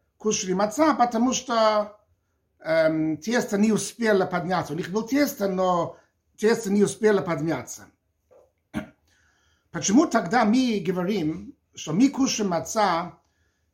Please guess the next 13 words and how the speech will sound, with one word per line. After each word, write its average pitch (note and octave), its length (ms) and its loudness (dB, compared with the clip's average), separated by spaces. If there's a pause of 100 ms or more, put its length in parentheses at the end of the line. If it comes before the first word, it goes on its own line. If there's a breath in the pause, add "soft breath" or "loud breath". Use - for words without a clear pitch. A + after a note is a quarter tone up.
(200)
Не C4+ 140 2
потому, A3 400 2
что - 160 -4
было F3+ 240 0
указание E3+ 600 0
Всевышний, C#3+ 800 -8 (460)
из-за D3 160 -6
этих G#3 340 0
мацот, F3 400 -2
которые D3+ 320 -4
они C#3+ 160 0
кушали E3 380 -4
вечером, B2+ 680 -4